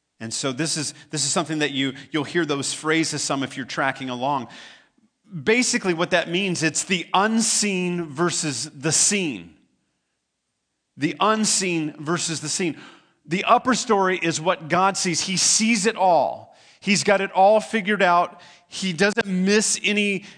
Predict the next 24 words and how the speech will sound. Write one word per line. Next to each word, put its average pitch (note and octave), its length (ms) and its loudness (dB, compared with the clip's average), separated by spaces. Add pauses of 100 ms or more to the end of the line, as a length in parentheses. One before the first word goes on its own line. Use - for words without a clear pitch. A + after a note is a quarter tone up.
(500)
details. E3 800 2
He's E3 200 -2
not G3 160 4
up G3+ 200 2
there F#3+ 220 2
confused G3 680 -2
going, D3+ 220 0
"Oh, F#3+ 160 0
I C3 100 4
didn't D3+ 180 -4
see E3 160 0
that F3 200 2
coming." A#2+ 360 -6 (760)
He F#3 160 -2
sees G#3 380 4
it F#3+ 80 4
all. C3 680 0 (500)
And C#3 140 -2
he F#3+ 180 0
lives G3+ 480 2
in G#3 140 0
the F#3+ 180 0
upper F#3+ 320 2
story. F3 600 -2